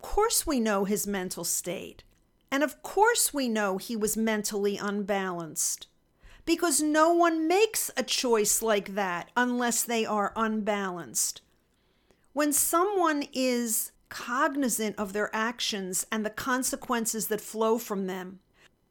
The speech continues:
when someone has the governor, if you know that word in the context of putting restraint on something, when someone has a governor of values and principles that revere life,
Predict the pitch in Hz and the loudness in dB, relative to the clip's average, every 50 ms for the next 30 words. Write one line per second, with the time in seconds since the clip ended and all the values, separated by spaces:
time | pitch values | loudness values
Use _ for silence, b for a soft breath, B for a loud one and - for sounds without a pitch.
0 | _ _ _ - 233 247 240 - - 330 349 359 359 349 311 269 285 277 277 247 | _ _ _ -6 -6 -4 -2 2 2 2 4 4 4 4 4 2 2 2 0 0
1 | - 208 202 220 196 175 214 220 254 269 311 277 226 - - 196 - _ _ _ | 0 0 -2 -2 0 2 4 4 4 4 2 0 -2 -4 -8 -12 -16 _ _ _
2 | _ _ _ _ - 202 - 214 214 202 220 220 226 220 214 214 208 - 214 226 | _ _ _ _ -18 -16 -10 -8 -6 -2 0 0 0 2 2 2 0 2 2 2
3 | 233 226 220 214 208 202 196 - - 220 214 208 208 220 202 180 - - - 196 | 4 4 4 2 0 -2 -6 -4 -4 -4 -4 -2 -2 -2 -2 -2 -2 -2 -2 -2
4 | 202 185 - - 262 233 226 208 196 185 - - - 254 269 269 262 - 196 202 | -4 -4 -4 -4 -2 -2 -2 -2 -4 -4 -4 -4 -2 0 0 0 0 -2 -4 -6
5 | 190 185 - - 190 180 165 - 180 143 135 B B B B B B B B 294 | -4 -2 -2 -4 -4 -6 -8 -10 -12 -12 -14 B B B B B B B B -2
6 | 294 277 - - 370 370 381 359 339 311 294 302 294 262 254 247 220 185 196 240 | 0 0 2 2 2 4 4 4 2 2 2 2 2 2 2 0 0 0 2 2
7 | 262 269 302 302 254 214 185 - - 208 214 202 190 B B B B B - 196 | 2 4 2 2 0 0 -4 -4 -2 -2 -2 -4 -6 B B B B B -12 -12
8 | 185 180 190 240 240 233 254 285 294 285 311 294 233 - 233 214 214 - 247 240 | -10 -4 2 4 6 6 6 4 4 2 2 2 0 0 -2 -4 -4 -2 -2 -2
9 | 254 247 - 294 240 214 214 208 - - - 208 - 208 220 233 220 190 196 226 | -2 -2 -2 -4 -2 0 0 -2 0 -2 -4 -4 -2 -2 -2 0 0 -2 -2 -2
10 | 262 269 269 262 240 220 220 226 247 254 220 - - 170 - - - - - | 0 0 2 0 0 2 2 2 4 4 2 0 -4 -8 -12 -14 -14 -16 -20